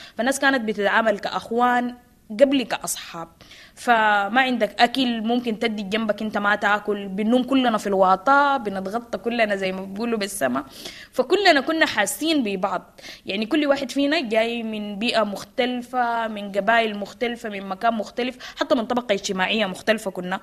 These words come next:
فالغيادة دي ما كانت كل الناس من الطبقة الكادحة، وكانوا ناس محتاجين،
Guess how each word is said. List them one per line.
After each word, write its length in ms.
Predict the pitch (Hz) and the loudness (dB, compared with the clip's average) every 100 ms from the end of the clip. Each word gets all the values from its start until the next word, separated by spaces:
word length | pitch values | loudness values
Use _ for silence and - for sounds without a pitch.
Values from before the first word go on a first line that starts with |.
| - - - - | -10 -20 -20 -6
فالغيادة 1120 | 233 226 - - _ _ 208 226 277 294 262 | -4 -4 -8 -20 _ _ -2 4 4 4 2
دي 100 | 294 | 2
ما 180 | 302 | 2
كانت 360 | 320 269 226 202 | 2 2 2 0
كل 240 | 220 214 | -4 -4
الناس 480 | 208 190 196 190 - | -6 -6 -4 -4 -6
من 120 | 190 | -6
الطبقة 640 | 185 185 - 185 202 190 190 | -6 -8 -12 -8 -6 -6 -8
الكادحة، 520 | 190 190 190 196 190 | -6 -4 -4 -4 -6
وكانوا 340 | 202 220 202 | -6 -2 -2
ناس 200 | 190 196 | -2 -6
محتاجين، 560 | 190 - 190 190 185 | -12 -2 0 0 -4